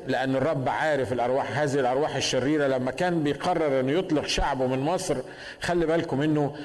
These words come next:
ما كانش بس عايز ياخدهم فيزيكالي من حتة معينة، ينقلهم من حاجة معينة، لا. فرعون ما هواش كان الشخص اللي معذب شعب الله في مصر، لا، مش هو.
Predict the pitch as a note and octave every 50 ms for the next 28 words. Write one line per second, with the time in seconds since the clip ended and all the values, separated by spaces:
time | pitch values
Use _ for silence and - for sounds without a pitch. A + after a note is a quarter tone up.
0 | - - C#3 C3+ - G3+ A3 - - D#3+ D3 F#3 G3+ G3+ - - - C#3+ B2+ D#3
1 | F#3 F3 D3 C#3+ C#3+ - F3 F#3+ D#3+ C#3+ D3 D3 C3+ - F#3+ G3 D3+ C#3+ C3+ -
2 | D3 C3 C3+ C3 C3 B2+ A2+ - E3 F#3+ F3+ - - D#3 C#3+ C#3 B2 C3 C#3+ D#3
3 | E3+ E3 E3+ D#3+ D#3 E3 - - - - E3 D#3 C#3 C3+ C3+ C3 C3 A#2 A2 C3
4 | C3 A2+ B2 A#2+ A#2 G2+ G#2 G#2+ G#2 G2 F#2+ F#2 G2+ C3+ E3 D3+ - - _ _
5 | _ _ - - - - - - - - - - - - - - - E3+ E3 F3
6 | D3 F3+ A3 B3 A#3+ G#3+ G3+ E3+ D3+ E3+ F3 F#3 A3 A3 - - - G#3 G3 F#3+
7 | F#3+ D#3+ - - - A3 G3+ - - - - - D3+ D#3 D3+ D3+ D3+ C#3+ C3 C3
8 | F3 G3+ F#3+ D#3+ C#3 C#3+ F3 F3+ E3+ D3+ - - - - - - - - - -
9 | F3+ F3 D3+ D3+ D#3+ D3+ C#3+ D#3 E3 C#3 B2+ C3+ C#3+ C#3+ C3+ C3 A2+ - - -
10 | - - - - - - - - - A#2+ C3+ C3 - C3+ - - C#3+ C3+ - -
11 | - E3+ D#3+ C3 G#2